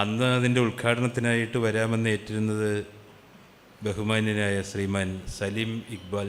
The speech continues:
ഷേർവാണി. അദ്ദേഹം അന്ന് കേന്ദ്ര ആരോഗ്യ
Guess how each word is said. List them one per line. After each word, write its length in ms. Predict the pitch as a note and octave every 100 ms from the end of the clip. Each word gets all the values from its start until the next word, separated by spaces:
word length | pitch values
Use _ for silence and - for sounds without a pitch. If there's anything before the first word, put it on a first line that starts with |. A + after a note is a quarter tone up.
| G2 -
ഷേർവാണി. 500 | F#2 G#2 G#2 F#2 F#2+ - - - - - - - - - -
അദ്ദേഹം 220 | G2+ A2+ A2+
അന്ന് 100 | A2+ -
കേന്ദ്ര 280 | G#2 G#2+ A2+ G#2 G2+
ആരോഗ്യ 380 | G2+ G#2+ G2+